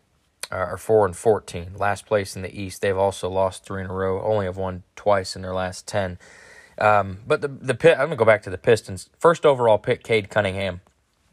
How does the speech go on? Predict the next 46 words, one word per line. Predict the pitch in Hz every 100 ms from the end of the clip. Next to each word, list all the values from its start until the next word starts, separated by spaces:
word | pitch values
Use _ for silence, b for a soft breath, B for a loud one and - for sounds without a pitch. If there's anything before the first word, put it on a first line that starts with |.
| _ - -
He |
got | 131 165
off | 127 131
to | -
a | 95
pretty | - 113
slow | - 117 104
start | - - 104 101
this | 87 -
season, | 92 87 87 90 90 b b b b
uh, | - 90 87
production-wise, | 87 98 101 95 - 87 87 87 87 - B B B
uh, | - 87
but | 87
he's | 110 120
picked | 127 -
it | 98
up | 101 -
as | 92 90
of | 87
late. | 92 92
Looks | 92 107 -
really | 104 92
good. | 90 92 90 - b b -
Looks | 107 -
like | 95 -
the |
first | - 98 -
overall | 95 92 95 90
pick. | - 95 90
He | - 107
had | 101
his | 90
first | 107 98 -
career | 95 92 90
triple-double | - 113 90 87 98 95
the | 90 95
other | 92
night, | 95 92 95 _ B B B B
so, | - 90 87 87
uh, | 90
he's, | 90 107 101 92 - -
he's | - 101 92 - _ _
coming | - 110 92
along | 92 95 90
nicely | 95 95 - 98 92